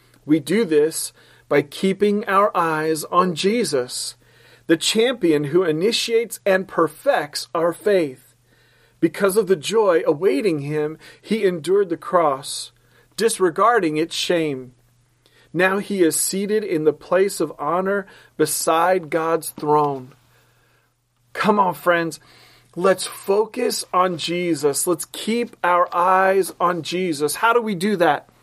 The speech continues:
I'm so glad you asked. Well, number one, through learning more about Jesus, through reading, considering what we read,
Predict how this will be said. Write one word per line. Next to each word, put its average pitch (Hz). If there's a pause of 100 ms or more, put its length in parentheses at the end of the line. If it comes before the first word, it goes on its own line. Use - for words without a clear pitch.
(380)
I'm 151
so 170
glad 170
you 180
asked. 156 (1300)
Well, 185
number 190
one, 185 (540)
through 208
learning 202
more 269
about 185
Jesus, 185 (300)
through 190
reading, 160 (500)
considering 185
what 170
we 165
read, 175